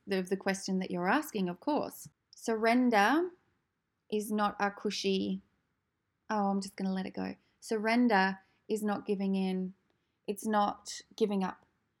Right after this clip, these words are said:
Surrender is one of the bravest and most badass things that you can do, because you are also, on one hand, surrendering to what is.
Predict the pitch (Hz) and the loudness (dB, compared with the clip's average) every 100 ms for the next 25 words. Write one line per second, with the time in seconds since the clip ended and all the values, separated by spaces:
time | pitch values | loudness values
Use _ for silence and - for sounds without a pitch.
0 | _ - 220 220 233 233 214 214 202 196 | _ -4 0 2 4 4 2 0 -2 -2
1 | 196 196 196 196 196 196 202 196 196 - | -6 -2 0 2 -2 -2 -4 -4 -6 -4
2 | 196 190 190 185 - 190 190 196 - 196 | -2 0 -2 -6 -6 -2 -2 -4 -6 -8
3 | 196 190 226 262 208 214 202 202 196 - | -4 -2 0 0 0 -2 0 0 0 -4
4 | _ _ _ 220 269 285 285 220 202 208 | _ _ _ 6 6 6 4 4 4 2
5 | - 202 208 226 226 202 190 190 202 _ | 0 2 2 0 0 -2 0 -2 -4 _
6 | _ _ _ _ - 233 220 214 214 208 | _ _ _ _ -6 0 2 2 2 2
7 | 202 214 196 190 202 220 302 349 | 0 0 0 0 0 2 0 -4